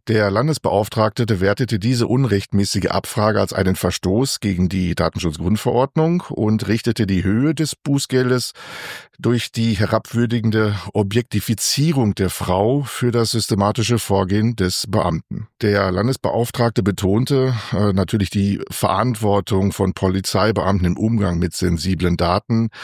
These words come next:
und, äh, ja, sanktioniert den Missbrauch dienstlicher Datenbanken konsequent. Übrigens, im Jahr zweitausendvierundzwanzig wurden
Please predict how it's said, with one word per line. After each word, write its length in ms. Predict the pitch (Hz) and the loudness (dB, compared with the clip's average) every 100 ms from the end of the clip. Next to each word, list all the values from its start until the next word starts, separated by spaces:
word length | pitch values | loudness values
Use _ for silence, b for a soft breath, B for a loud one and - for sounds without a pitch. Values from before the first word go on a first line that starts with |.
| B B B | B B B
und, 340 | 92 95 101 92 | -2 0 0 2
äh, 160 | 95 | 0
ja, 160 | 95 95 | 2 2
sanktioniert 540 | 90 98 - 92 117 | 2 0 0 0 2
den 140 | 101 87 | 0 0
Missbrauch 580 | 95 - 92 98 107 | 0 -2 0 2 2
dienstlicher 560 | 101 104 113 101 98 95 | 0 0 0 0 2 2
Datenbanken 640 | 95 98 - 87 90 92 95 | 2 0 0 0 2 2 2
konsequent. 560 | 101 95 92 110 92 | 0 0 0 0 0
Übrigens, 520 | - 107 113 107 110 - B B B | 0 0 2 2 -2 -6 B B B
im 140 | - | -2
Jahr 180 | 92 104 | 2 0
zweitausendvierundzwanzig 1500 | - 110 110 110 90 82 - 107 117 123 - 117 117 117 - | 0 0 2 0 0 -2 -2 0 0 0 -2 -2 0 -2 -2
wurden 400 | 98 110 104 107 | 0 2 2 0